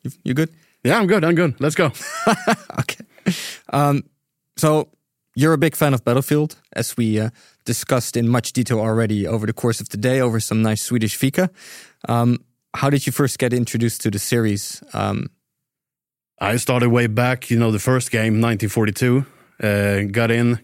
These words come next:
Speaker 2: got impressed, got, got on Wake Island, I believe was my first match, and was impressed by the, you know, airplanes and the tanks and everything, the big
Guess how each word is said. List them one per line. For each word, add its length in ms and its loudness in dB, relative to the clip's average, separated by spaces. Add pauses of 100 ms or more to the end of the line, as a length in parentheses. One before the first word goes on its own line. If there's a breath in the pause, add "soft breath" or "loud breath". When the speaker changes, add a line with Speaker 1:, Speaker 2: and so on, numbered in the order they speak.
Speaker 2:
got 140 0
impressed, 420 0
got, 280 -2
got 160 -2
on 220 0
Wake 320 0
Island, 420 2
I 60 2
believe 260 2
was 200 -2
my 80 0
first 440 -2
match, 300 -2 (500 loud breath)
and 360 2
was 160 0
impressed 420 0
by 160 2
the, 260 0 (480)
you 120 0
know, 120 0
airplanes 800 0
and 240 0 (400 loud breath)
the 140 -2
tanks 520 -2
and 120 2
everything, 420 0
the 80 -2
big 260 -2